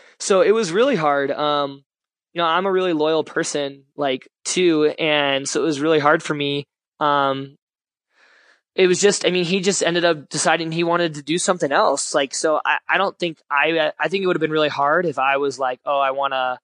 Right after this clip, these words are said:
I'm gonna leave Brad." Like, I think that would have been a really hard thing for me to do 'cause that's just not really, um, in my D N A very much. Um,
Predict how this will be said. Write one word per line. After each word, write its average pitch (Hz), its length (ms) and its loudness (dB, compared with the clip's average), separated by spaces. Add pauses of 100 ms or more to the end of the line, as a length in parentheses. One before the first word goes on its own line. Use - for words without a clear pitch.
(140)
I'm 151 160 -2
gonna 139 160 0
leave 127 240 -4
Brad." 113 380 -2
Like, 120 180 -4
I 143 80 2
think 147 220 -6
that 139 120 2
would 139 120 0
have 131 80 -2
been 139 120 2
a 127 80 -2
really 135 460 0 (880)
hard 156 240 0
thing 156 160 2
for 143 140 -2
me 139 160 0
to 175 100 4
do 196 260 4
'cause 160 140 -4
that's 147 160 0
just 147 160 -2
not 147 220 2
really, 139 460 0 (800)
um, 123 560 -2 (380)
in 151 140 -4
my 123 280 2
D 135 180 0
N 131 100 0
A 147 160 4
very 196 320 2
much. 233 420 -2 (280)
Um, 147 540 0